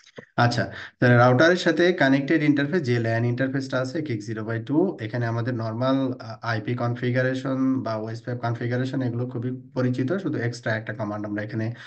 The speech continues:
ব্যবহার করছি, আইপি পিন ডেন্স মোড। আচ্ছা, এবার আসি হচ্ছে রিসিভার। রিসিভারে আমাদের এখানে একটা ইন্টারফেস কানেক্টেড, সেই ইন্টারফেসটা হচ্ছে শো রানিং কনফিগ ইন্টারফেস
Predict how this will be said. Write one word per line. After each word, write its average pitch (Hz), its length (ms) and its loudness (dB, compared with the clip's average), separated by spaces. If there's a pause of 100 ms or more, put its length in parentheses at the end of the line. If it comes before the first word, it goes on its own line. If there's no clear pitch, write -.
(260)
ব্যবহার 120 300 6
করছি, 135 320 2
আইপি 107 340 -2
পিন 151 360 -2 (200)
ডেন্স 107 340 -4
মোড। 98 140 -10 (1500)
আচ্ছা, - 520 -2
এবার 139 220 6
আসি 131 220 6
হচ্ছে 147 180 6
রিসিভার। 113 720 2
রিসিভারে 147 520 4
আমাদের 147 320 4
এখানে 139 400 2 (480)
একটা 127 260 0
ইন্টারফেস 127 520 2
কানেক্টেড, 110 420 -6
সেই 113 260 -2
ইন্টারফেসটা 117 460 -4
হচ্ছে 117 280 -4
শো 120 580 -4 (580)
রানিং 107 400 -4
কনফিগ 117 720 -2
ইন্টারফেস 104 800 -2